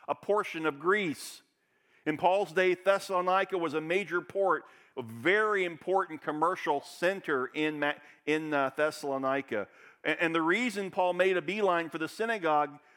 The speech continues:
was because he was driven by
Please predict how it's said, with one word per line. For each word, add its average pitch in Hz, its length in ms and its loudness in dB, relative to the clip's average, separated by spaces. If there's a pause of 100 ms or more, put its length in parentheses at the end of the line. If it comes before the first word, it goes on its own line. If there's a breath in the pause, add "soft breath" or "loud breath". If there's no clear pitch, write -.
(260 soft breath)
was 165 180 -2
because 185 460 0
he 202 140 -4
was 180 180 -2
driven 226 560 2
by 185 400 4